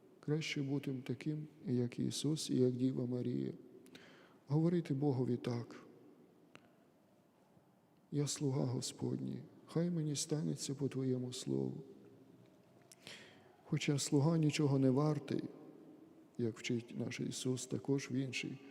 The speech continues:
притчі євангельській, маю зробити те, що маю зробити, але я кажу Богові «так».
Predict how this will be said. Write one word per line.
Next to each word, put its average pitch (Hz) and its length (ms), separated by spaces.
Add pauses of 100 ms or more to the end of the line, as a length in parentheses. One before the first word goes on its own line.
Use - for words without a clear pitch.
(300)
притчі 131 380
євангельській, 127 800 (160)
маю 160 280
зробити 139 500
те, 135 160
що 127 200
маю 135 300
зробити, 120 560 (640)
але 123 200
я 165 140
кажу 147 320
Богові 123 460
«так». 113 400